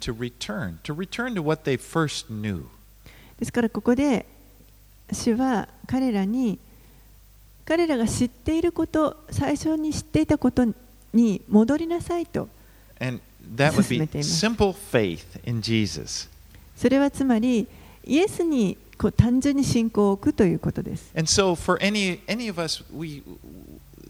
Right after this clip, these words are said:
Speaker 1: that, that's true for any person. If you find that you, you moved away from simple faith in Jesus, that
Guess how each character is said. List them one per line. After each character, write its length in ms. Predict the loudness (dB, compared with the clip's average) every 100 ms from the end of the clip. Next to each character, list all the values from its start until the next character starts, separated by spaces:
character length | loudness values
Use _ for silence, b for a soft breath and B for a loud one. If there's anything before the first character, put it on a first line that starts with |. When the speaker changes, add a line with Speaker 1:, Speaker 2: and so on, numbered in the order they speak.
| -8
Speaker 1:
that, 200 | -8 -4
that's 220 | -8 -6
true 200 | -8 -8
for 200 | -8 -8
any 240 | -6 -6 -8
person. 560 | -4 -2 -2 -6 -8 -12 B B 2
If 220 | 2 4
you 100 | 0
find 480 | 0 -2 0 0 0
that 160 | -2 -4
you, 360 | -6 -6 -8 -12
you 180 | -6 -4
moved 440 | -2 -2 -2 -2
away 580 | -4 -2 -4 -2 -4 -6 -16 -20 b b b b
from 240 | -4 -2
simple 460 | -2 -2 -2 -2 -4
faith 460 | -2 -2 -2 -4 -6
in 160 | -8
Jesus, 720 | -4 -4 -2 -6 -10 -10 -10 -12 b b b
that 140 | -6